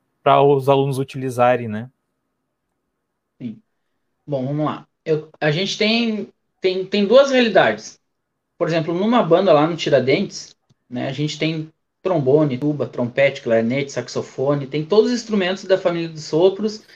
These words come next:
Speaker 2: e tem alguns da, da, da família do, dos, dos, da, da percussão. O custo, só nessa banda,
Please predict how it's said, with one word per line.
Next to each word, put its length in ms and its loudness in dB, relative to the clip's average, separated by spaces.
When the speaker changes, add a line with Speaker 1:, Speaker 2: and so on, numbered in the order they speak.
Speaker 2:
e 100 -8
tem 360 -2
alguns 420 2
da, 200 2
da, 220 2
da 140 2
família 320 -4
do, 280 -2
dos, 600 -4
dos, 800 0
da, 160 2
da 140 4
percussão. 480 -2
O 100 0
custo, 480 -2
só 180 2
nessa 220 0
banda, 500 4